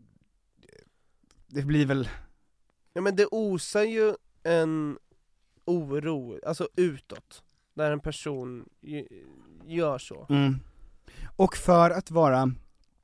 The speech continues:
Speaker 2: Och när man ser, alltså så här, när, när man ser, eller det är samma sak där, när jag ser en sån person som har gjort för mycket,
Speaker 1: Mm.
Speaker 2: eller gjo-, gjort för mycket, men gjort mycket,
Speaker 1: Mm.
Speaker 2: så känner jag där igen att var är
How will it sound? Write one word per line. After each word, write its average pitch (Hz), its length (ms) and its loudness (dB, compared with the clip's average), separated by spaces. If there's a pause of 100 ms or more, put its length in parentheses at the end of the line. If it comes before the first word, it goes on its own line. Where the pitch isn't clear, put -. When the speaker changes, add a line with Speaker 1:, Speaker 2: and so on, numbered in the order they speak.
(180)
Speaker 2:
Och 185 140 0
när 202 120 2
man 214 140 0
ser, 208 320 -4
alltså 190 200 -6
så 208 100 -4
här, 185 80 -2
när, 180 180 -4
när 190 180 -4
man 196 140 -2
ser, 214 640 -6
eller 190 200 -2
det 185 120 -8
är 196 40 -6
samma 208 280 -4
sak 190 280 -6
där, 208 160 -2
när 160 80 -4
jag 170 80 -6
ser 196 360 -6
en 190 80 -4
sån 180 200 -8
person 165 420 -6
som 156 220 -8
har 147 320 -4 (140)
gjort 151 360 -8
för - 180 -10
mycket, 147 580 -8 (140)
Speaker 1:
Mm. 135 160 -2
Speaker 2:
eller 131 120 0
gjo-, 131 180 -8 (200)
gjort 147 220 -16
för - 140 -14
mycket, 139 480 -12
men 151 260 -4 (320)
gjort 175 400 -4
mycket, 165 680 -6
Speaker 1:
Mm. 143 300 2 (600)
Speaker 2:
så - 200 -6
känner 165 360 -2
jag 156 140 -4
där 147 240 0
igen 160 640 -2
att - 380 -12 (200)
var 190 540 0
är 151 480 -4